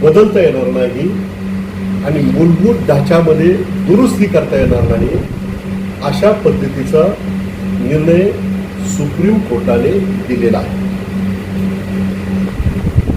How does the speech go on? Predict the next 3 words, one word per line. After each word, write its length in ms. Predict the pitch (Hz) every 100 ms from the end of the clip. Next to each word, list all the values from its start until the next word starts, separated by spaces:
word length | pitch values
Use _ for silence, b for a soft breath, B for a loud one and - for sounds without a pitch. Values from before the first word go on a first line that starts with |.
| - - - - - - - - 95
काँग्रेस, 480 | 147 156 180 196 202 - 98 - 95 95 98 95 95 95 95 95 - - - -
त्यांचे 260 | 151 - 147
मित्रपक्ष 600 | 135 190 208 185 190 -